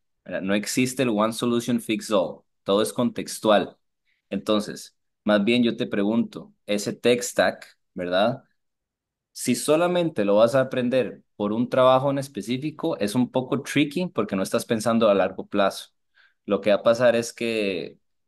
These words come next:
van a contratar a la persona que ese tech stack en específico, C Sharp, realmente le apasione, le guste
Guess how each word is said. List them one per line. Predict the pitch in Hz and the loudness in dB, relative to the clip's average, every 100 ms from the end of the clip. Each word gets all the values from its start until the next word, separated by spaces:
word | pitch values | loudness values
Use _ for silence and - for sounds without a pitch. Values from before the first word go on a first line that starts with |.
| _ | _
van | - 104 | -2 0
a | 110 | 0
contratar | 120 104 - 107 | -2 -2 0 2
a | |
la | 113 | 2
persona | - - 107 117 | 0 -6 -4 -4
que | - 95 87 78 | -2 -4 -4 -4
ese | 98 110 | -2 -2
tech | 104 113 | -2 -2
stack | - 117 | 0 -2
en | 107 | -2
específico, | 101 98 107 123 117 | -2 -2 -2 -2 -4
C | 101 110 | -2 -2
Sharp, | 107 117 127 139 | 0 4 4 4
realmente | 98 92 107 107 | 0 2 0 0
le | 110 | 0
apasione, | - 85 107 113 | -2 -4 -2 -2
le | 95 | -2
guste | 85 110 - 120 120 123 | -2 -4 0 2 2 0